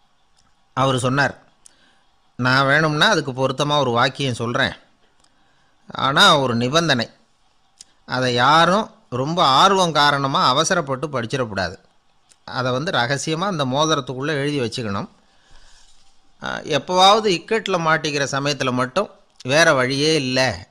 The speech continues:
அப்படிங்கிற நிலைமையில மட்டும்தான் அதை திறந்து பார்க்கணும்.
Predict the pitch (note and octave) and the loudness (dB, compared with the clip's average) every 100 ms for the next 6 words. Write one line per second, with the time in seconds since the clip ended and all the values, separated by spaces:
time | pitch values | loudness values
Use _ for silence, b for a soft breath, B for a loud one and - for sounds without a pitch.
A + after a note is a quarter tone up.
0 | - B2+ A#2 B2+ D3+ C#3+ B2+ B2 C3 C3 | -2 0 0 -6 -4 -2 -2 -2 -2 -2
1 | A#2 A2 A2 - C3 C3+ F#3 - - B2 | -2 -4 -6 -6 -6 -4 -4 -8 -6 -4
2 | B2 A#2 A2+ A2+ G2+ F#2+ F2 F2 | -2 -2 -4 -4 -4 -4 -6 -12